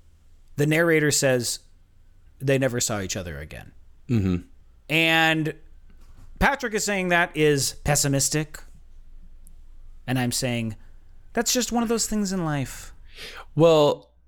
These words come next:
Speaker 2: what I do want, another spoiler, like, towards the end of the movie, and right before they say the title of the movie and they say, "Y tu mamá también," they go, Tenoch and Julio and Luisa go back to their hotel room and they have a threesome.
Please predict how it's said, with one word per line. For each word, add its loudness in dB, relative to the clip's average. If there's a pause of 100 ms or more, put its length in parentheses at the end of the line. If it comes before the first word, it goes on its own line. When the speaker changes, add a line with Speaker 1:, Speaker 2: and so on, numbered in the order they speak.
(260)
Speaker 2:
what 6
I 6
do 2
want, 4
another 6
spoiler, 6
like, 4
towards 4
the 4
end 4
of 2
the 4
movie, 4 (720)
and 6
right 4
before 4
they 2
say 6
the 2
title 4
of 2
the 0
movie 4
and 2
they 2
say, 2
"Y 6
tu 0
mamá 6
también," 4 (880)
they 6
go, 6 (120)
Tenoch 4 (300)
and 2
Julio 8
and 2
Luisa 4
go 2
back 2
to -2
their 6
hotel 2
room 2
and 2
they 4
have 2
a 0
threesome. -2